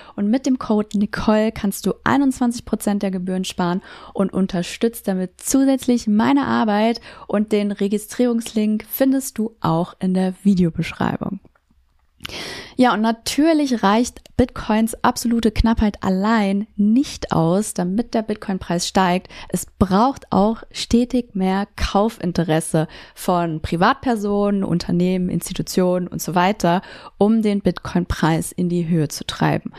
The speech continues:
Und genau das können wir tatsächlich auch gerade beobachten. Und das führt uns zu Grund Nummer drei, die zunehmende Nachfrage. In der Wirtschaft gilt ein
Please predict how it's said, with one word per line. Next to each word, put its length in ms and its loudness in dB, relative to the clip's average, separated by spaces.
Und 160 0
genau 420 2
das 420 0
können 220 -10
wir 60 -8
tatsächlich 640 -8
auch 160 -8
gerade 320 -2
beobachten. 880 -4
Und 260 -4
das 220 0
führt 240 -2
uns 340 -2
zu 300 -4
Grund 520 0
Nummer 220 2
drei, 500 2
die 160 -4
zunehmende 1000 2
Nachfrage. 1000 -2
In 180 6
der 200 2
Wirtschaft 640 0
gilt 260 2
ein 220 2